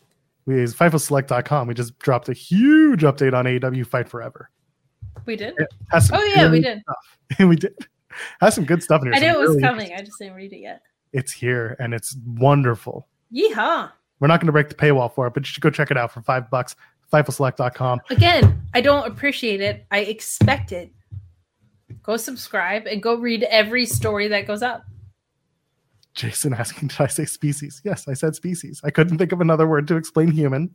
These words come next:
Speaker 1: <laughs> so I said species.
Speaker 2: What's awesome about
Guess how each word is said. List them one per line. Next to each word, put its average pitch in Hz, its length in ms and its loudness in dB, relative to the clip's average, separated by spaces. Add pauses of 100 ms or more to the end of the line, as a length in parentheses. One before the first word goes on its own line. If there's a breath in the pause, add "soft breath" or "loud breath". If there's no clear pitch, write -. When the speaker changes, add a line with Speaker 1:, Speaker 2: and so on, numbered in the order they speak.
(140)
Speaker 1:
<laughs> - 180 -8
so 185 140 6
I 196 100 6
said 494 180 0
species. - 600 -6 (960 loud breath)
Speaker 2:
What's 320 240 2
awesome 320 400 6
about 254 580 2